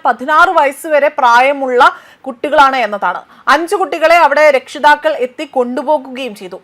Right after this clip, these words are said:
കുട്ടികളുടെ കൈവശം ആധാർ കാർഡ് മാത്രമാണ് ഉണ്ടായിരുന്നതെന്നും സ്കൂൾ രേഖകളോ അല്ലെങ്കിൽ അവരുടെ ജനന സർട്ടിഫിക്കറ്റുകളോ ഒന്നും തന്നെ ഉണ്ടായിരുന്നില്ല എന്നതായിരുന്നു ശിശുക്ഷേമ സമിതി ചെയർമാൻ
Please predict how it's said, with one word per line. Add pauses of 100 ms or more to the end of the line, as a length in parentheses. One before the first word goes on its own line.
(100)
കുട്ടികളുടെ
കൈവശം
ആധാർ
കാർഡ്
മാത്രമാണ്
ഉണ്ടായിരുന്നതെന്നും (380)
സ്കൂൾ
രേഖകളോ
അല്ലെങ്കിൽ
അവരുടെ
ജനന
സർട്ടിഫിക്കറ്റുകളോ (220)
ഒന്നും
തന്നെ
ഉണ്ടായിരുന്നില്ല
എന്നതായിരുന്നു
ശിശുക്ഷേമ
സമിതി
ചെയർമാൻ